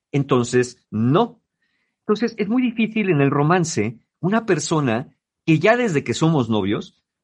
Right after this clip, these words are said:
todo lo quiere dividir por la mitad. Gastos, invitaciones. Una persona que rechace regalos, que rechace detalles, que siempre le vea suspicacia a cualquier intento de acercamiento romántico,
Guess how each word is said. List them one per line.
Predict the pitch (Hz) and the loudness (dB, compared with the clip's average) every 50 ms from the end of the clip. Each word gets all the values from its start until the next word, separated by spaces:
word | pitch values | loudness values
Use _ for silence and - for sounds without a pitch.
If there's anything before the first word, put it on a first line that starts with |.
| _ - | _ 0
todo | 190 196 220 233 214 | 2 4 4 4 4
lo | 165 139 135 | 2 2 0
quiere | - 156 156 165 175 | 2 2 2 2 4
dividir | 151 131 120 113 113 107 131 135 131 | 2 0 0 0 0 -2 -2 -4 -2
por | - 135 117 | -4 -2 -2
la | 107 98 | -2 -2
mitad. | 95 92 92 - 107 101 101 92 - _ _ _ _ _ _ _ _ _ - | -2 -4 -4 -2 0 0 0 -2 -8 _ _ _ _ _ _ _ _ _ -10
Gastos, | 127 117 139 135 143 139 - - 117 98 - - - | -2 0 2 2 0 -2 -2 -2 -2 -2 -2 -6 -2
invitaciones. | 139 127 127 117 120 120 - 113 107 - - 117 117 127 120 101 87 80 80 - - _ _ _ _ _ - | 0 0 0 0 -2 -2 -2 -4 -2 -2 0 0 0 2 0 0 -2 -4 -8 -12 -18 _ _ _ _ _ -2
Una | - 165 196 190 190 | 0 0 0 2 0
persona | 180 143 - - 156 160 175 175 | 0 -2 0 0 0 0 0 0
que | 175 160 | 0 -2
rechace | 131 120 120 117 - 139 131 - - 156 | 0 0 0 0 0 -2 -2 0 0 -2
regalos, | - 131 110 92 104 104 110 117 107 95 92 87 - - | 0 0 -2 0 0 0 0 0 0 0 -2 -2 -4 -4
que | - 123 | -2 0
rechace | 117 127 123 123 - 131 131 - 156 139 | 2 0 0 2 0 -2 -2 0 -2 -2
detalles, | 131 113 - - - 110 110 117 107 98 90 87 - - - _ _ _ _ _ - | -2 -2 -2 0 0 2 2 2 0 -2 -4 -4 -6 -10 -16 _ _ _ _ _ -4
que | 147 143 | -4 -2
siempre | 147 - 175 175 175 180 156 | -2 -2 -2 -2 -2 -2 0
le | 135 123 | 0 2
vea | 127 143 | 2 2
suspicacia | 143 - 156 - - - 113 98 - - 127 123 127 - - 135 131 127 117 - - _ _ - | 0 0 -6 -10 -8 -10 -10 -8 -2 0 0 0 0 0 0 2 2 2 0 -2 -6 _ _ -6
a | 127 120 - | -6 -4 0
cualquier | 131 123 123 123 - 156 151 | 0 0 0 0 0 0 2
intento | 151 147 139 135 - 147 131 135 131 135 131 | 2 0 0 0 0 0 0 0 0 2 2
de | 123 117 | 2 2
acercamiento | 104 - 113 95 - 117 107 110 120 120 123 123 127 | 2 0 -2 -2 -2 -2 0 0 0 0 0 0 -2
romántico, | 110 107 104 104 113 113 117 117 - 113 - - 117 113 | -2 0 0 0 0 0 -2 -2 -4 -6 -2 0 0 -2